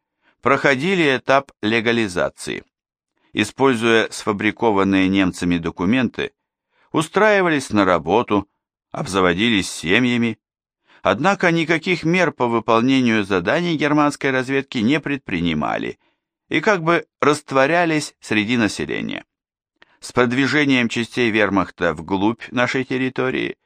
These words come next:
германская разведка перешла к упрощенным методам вербовки.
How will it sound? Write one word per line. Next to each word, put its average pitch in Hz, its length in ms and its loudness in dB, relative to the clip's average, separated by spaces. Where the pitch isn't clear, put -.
германская 160 640 2
разведка 147 540 -2
перешла 139 480 0
к - 160 -16
упрощенным 139 880 0
методам 92 540 2
вербовки. 85 580 -4